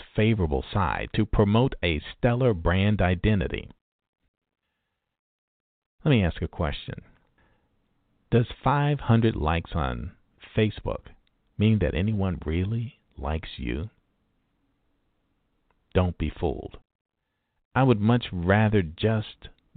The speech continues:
be real. There's no pressure in just being yourself. Although I have put myself in the position to offer both the professional and the personal side of my life,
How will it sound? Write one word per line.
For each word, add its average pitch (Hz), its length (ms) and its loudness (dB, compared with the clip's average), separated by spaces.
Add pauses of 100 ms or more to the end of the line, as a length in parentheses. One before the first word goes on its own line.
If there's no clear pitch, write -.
(140)
be 107 420 0 (140)
real. 101 640 0 (920)
There's 143 220 4
no 135 120 2
pressure 143 420 0
in 117 200 0
just 123 460 -2 (300)
being 85 500 -2 (240)
yourself. - 560 -4 (1600)
Although 139 300 8
I 117 120 6
have 104 200 2
put 120 180 4
myself 98 480 0
in 85 120 0
the 101 60 0
position 104 460 0
to - 100 -4
offer - 380 -4
both 87 320 -4
the 76 120 -4
professional - 840 -4
and 135 220 2
the 160 60 0
personal 135 580 0
side - 280 -4
of - 100 -10
my - 160 -6
life, 101 400 -12